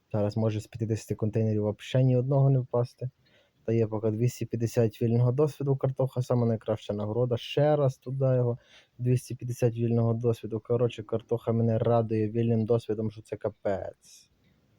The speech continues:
Да уж, та да уж. Так, ну, зібрав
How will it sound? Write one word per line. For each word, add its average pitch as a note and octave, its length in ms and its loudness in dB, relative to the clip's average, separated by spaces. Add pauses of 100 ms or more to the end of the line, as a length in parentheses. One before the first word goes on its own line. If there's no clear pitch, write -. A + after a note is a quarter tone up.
(460)
Да C3+ 340 4
уж, - 320 -4
та B2+ 140 0
да A2 280 0
уж. F#2+ 120 -8 (260)
Так, G#2 460 -4
ну, D#3+ 240 -2
зібрав A#2+ 520 0